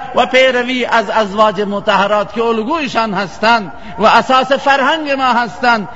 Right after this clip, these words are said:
باید امروز چراغ خانه باشند، نه شمع محفل که هر کجا آراسته بکنند محافل را و مجالس را.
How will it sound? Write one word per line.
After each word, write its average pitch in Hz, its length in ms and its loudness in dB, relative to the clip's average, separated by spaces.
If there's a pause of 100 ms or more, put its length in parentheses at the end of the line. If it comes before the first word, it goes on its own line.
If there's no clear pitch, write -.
(160)
باید 196 320 4
امروز 190 360 -2 (220)
چراغ 196 460 2
خانه 175 340 -4
باشند، 175 420 -2 (200)
نه 247 220 2
شمع 269 460 -2
محفل 262 500 0
که 254 140 -2
هر 262 220 2
کجا 262 440 0 (420)
آراسته 247 520 4
بکنند 247 420 -2
محافل 240 560 0
را 233 240 2 (200)
و 214 160 4
مجالس 202 680 0
را. 160 240 0